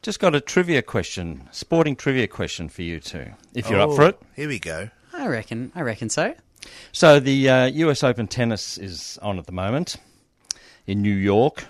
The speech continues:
Speaker 1: and the, uh, the centre where they play, uh, I think it's called Flushing Meadows or something.
Speaker 3: It is indeed.
Speaker 1: But I was quite surprised when I found out what the name of the main stadium is that they play in.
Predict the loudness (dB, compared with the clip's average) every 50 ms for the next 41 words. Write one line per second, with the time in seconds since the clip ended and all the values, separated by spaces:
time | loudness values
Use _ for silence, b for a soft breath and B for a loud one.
0 | b b b b b _ _ _ b b b b b b b b b b -2 -2
1 | 0 0 -2 -2 -2 -2 -2 -2 0 0 0 0 -2 -2 -4 -6 -2 -2 -2 -2
2 | 0 -2 -2 -2 -4 -6 _ -2 0 2 2 2 2 0 -2 -4 -6 -10 -10 -14
3 | -16 -14 -12 -12 -8 -6 -6 -6 -6 -4 -6 -6 -6 -4 -6 -6 -2 0 0 2
4 | 2 0 0 -2 -8 -12 -14 -14 -14 -16 -16 -12 -12 -12 -12 -12 _ -14 -8 -8
5 | -6 -4 -4 -4 -4 -4 -4 -4 -4 -6 -8 -10 B B B B B _ 4 6
6 | 6 4 2 _ _ _ _ _ _ -2 2 2 2 2 0 -2 -6 -10 -8 -6
7 | -4 -4 -4 -4 -2 -4 -4 -4 -4 -4 -2 0 0 0 0 -2 -4 -6 -6 -2
8 | -2 0 2 2 0 0 0 0 2 4 4 4 4 4 2 2 0 -2 -2 -2
9 | -2 -2 _ _ -2 0 0 2 2 2 2 0 -2 -4 -4 -6 -6 -4 -4 -4
10 | 0 2 2 4 4 2 2 0 -2 -4 -4 0 0 2 2 2 0 -2 -2 -2
11 | -4 -6 -8 -8 -10 -10 -10 -8 -6 -6 -6 -6 _ -2 0 0 2 2 0 -4
12 | -6 -12